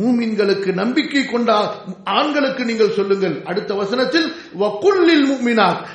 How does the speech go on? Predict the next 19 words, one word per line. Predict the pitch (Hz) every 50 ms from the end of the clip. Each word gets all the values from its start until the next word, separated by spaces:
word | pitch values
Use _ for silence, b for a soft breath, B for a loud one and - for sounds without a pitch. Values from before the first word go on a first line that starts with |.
| B
நம்பிக்கை | - 196 233 285 302 311 320 285 - - 294 -
கொண்ட | - 247 262 254 247 233
பெண்களுக்கு | - - 254 294 349 381 392 381 359 359 349 349 320
சொல்லுங்கள் | - - 294 277
என்று | 285 285 262 277 262 254 247 240 247
அல்லாஹ் | 226 240 254 247 240 240
சொல்கிறான். | 240 240 226 202 220 226 226 208 180 - B B B B B B
இருவருக்கும் | 160 180 233 277 285 294 294 294 302 294 294 - 339 339 277
ஒரே | 247 262 - 349 381 392 359
விஷயத்தை, | 330 311 - - 294 302 277 196 - 254 247 214 170 - - - - -
என்னது? | 196 220 254 269 262 247 262 302 320 320 330 B B B B B
ஒன்று, | 196 240 247 240 214 233 233 208 185 - - - -
அவர்கள் | 165 190 220 226 233 226 - 208 202 190 -
தங்களுடைய | 208 214 220 220 214 214 202 196 190 185
பார்வைகளை | 185 190 226 247 285 302 302 285 277 277 233 247 254 254 254 254 220 175 - B B B B -
ஹராமை | - 226 233 254 294 320 320 330 330 320 320 311 294 269 - -
பார்க்காமல் | 233 247 269 285 285 - - 269 269 262 254 254 262 262 262 -
தாழ்த்தி | 247 254 285 311 294 226 - 285
கொள்ளட்டும், | 277 - 254 262 269 262 254 254 - 254 262 254 233 214 170